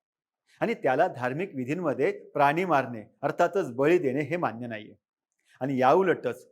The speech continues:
देवचार किंवा राखणदार यांच्या काही मंदिरामध्ये बळी देण्याची प्रथा आजही आढळते. तर मित्रांनो, राखणदार ही केवळ एक लोककथा नाही, तर ती कोकणच्या मातीतील लोकांच्या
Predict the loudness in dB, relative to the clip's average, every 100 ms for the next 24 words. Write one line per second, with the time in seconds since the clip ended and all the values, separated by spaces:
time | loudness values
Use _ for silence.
0 | _ 0 6 6 4 2 0 -8 _ -2
1 | 0 2 2 0 -4 -4 -6 -8 _ _
2 | -2 -2 0 -2 -2 2 0 0 -4 -4
3 | 0 0 0 -2 -4 -6 -6 0 2 2
4 | 0 -4 -6 -6 -4 -2 0 -2 -6 -2
5 | -2 -2 -4 -4 -4 -10 -14 -18 -20 _
6 | _ _ 0 2 2 0 -2 0 -4 -10
7 | _ 4 4 4 -2 0 0 0 -2 -6
8 | -6 -6 0 4 4 2 0 0 0 2
9 | -2 0 0 0 -2 -2 -6 -10 -20 _
10 | _ _ _ _ -2 0 0 -4 -4 -6
11 | -2 -2 -2 0 0 0 -2 -2 -2 -2
12 | -2 -2 0 0 0 -2 -4 -2 0